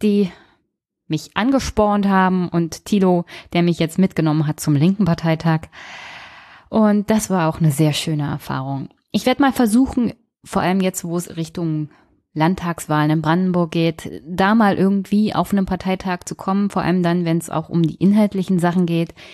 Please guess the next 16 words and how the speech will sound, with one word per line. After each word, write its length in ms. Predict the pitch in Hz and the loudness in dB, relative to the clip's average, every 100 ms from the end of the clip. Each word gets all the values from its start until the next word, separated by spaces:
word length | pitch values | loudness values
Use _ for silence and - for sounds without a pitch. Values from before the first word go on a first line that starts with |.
| - - | -20 -6
Die 80 | - | 0
S 120 | 156 | 0
P 120 | - 190 | 0 2
D 100 | 196 | 2
Brandenburg 540 | 185 190 190 185 175 | 2 0 2 0 0
wählt 180 | 185 180 | 0 2
ja 100 | 180 | 0
dieses 320 | 170 175 165 | 2 0 0
Jahr 120 | 180 | 0
sogar 240 | 165 160 160 | 0 0 0
ihren 200 | 151 147 | -2 -4
Vorstand. 640 | - 214 214 214 202 202 - _ _ - _ - _ _ | -2 -2 0 2 2 0 -8 _ _ -20 _ -20 _ _
Mal 260 | 196 214 233 | 0 2 2
sehen, 180 | 226 220 | 2 0
ob's 200 | 214 - | -2 -8
klappt. 340 | - 143 - | -10 -10 -14